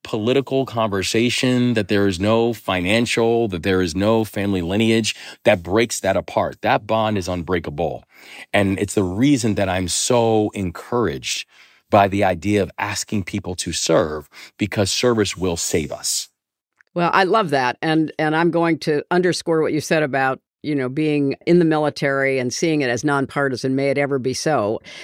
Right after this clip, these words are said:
Speaker 2: I want to pick up on this emphasis on service, because I think you have really zeroed in on something that is even more important today than it was when my husband created,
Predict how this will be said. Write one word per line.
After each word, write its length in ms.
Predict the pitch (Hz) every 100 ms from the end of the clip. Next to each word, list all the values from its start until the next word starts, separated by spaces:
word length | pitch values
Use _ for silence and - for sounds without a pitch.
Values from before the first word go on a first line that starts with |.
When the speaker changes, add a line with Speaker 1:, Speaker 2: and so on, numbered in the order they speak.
| -
Speaker 2:
I 100 | 240
want 180 | 277 349
to 60 | 370
pick 180 | 254 240
up 160 | 214
on 140 | 196 165
this 340 | 156 - - -
emphasis 460 | 170 170 143 139
on 140 | 135 117
service, 600 | - - 151 120 110 -
because 800 | 160 - - 175 156 147 135 -
I 60 | 160
think 380 | - 240 226 180
you 180 | 185 165
have 360 | 165 156 143 - - - _ -
really 500 | 190 220 240 226 190
zeroed 440 | 131 175 185 170 160
in 320 | 156 151 143 -
on 120 | 143
something 640 | - 165 - 151 135 135
that 260 | 131 139 135
is 460 | - 135 135 - - - _ _
even 280 | 247 269 269
more 260 | 208 196 196
important 380 | 185 180 170 147
today 600 | 147 123 147 156 202 254 -
than 560 | 139 151 160 156 156 - -
it 140 | 151
was 420 | 151 170 254 254
when 380 | 139 143 139 139 - -
my 260 | 135 131
husband 520 | 127 160 - 226 247 -
created, 640 | - 147 143 143 143 135